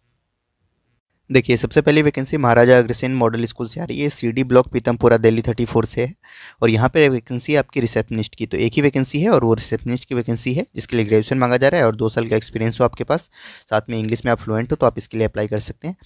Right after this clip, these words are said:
एप्लीकेशन फॉर्म आपको स्कूल की वेबसाइट से मिल जाएगी, यानी तो स्कूल के रिसेप्शन से भी आप ले सकते हैं। Within seven days आप इसके लिए अप्लाई कर दें।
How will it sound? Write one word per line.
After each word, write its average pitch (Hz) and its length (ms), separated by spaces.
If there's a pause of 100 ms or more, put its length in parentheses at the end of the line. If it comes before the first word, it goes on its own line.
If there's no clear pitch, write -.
(240)
एप्लीकेशन 135 440
फॉर्म 160 180
आपको 151 220
स्कूल 131 220
की 131 120
वेबसाइट 117 340
से - 80
मिल 120 160
जाएगी, 131 260
यानी 110 180
तो 113 100
स्कूल 110 220
के 113 120
रिसेप्शन 110 340
से 131 120
भी 131 80
आप 123 140
ले 113 60
सकते - 260
हैं। 175 80
Within 113 300
seven 113 220
days 120 180
आप 113 160
इसके - 200
लिए 107 120
अप्लाई 107 260
कर 107 160
दें। 214 120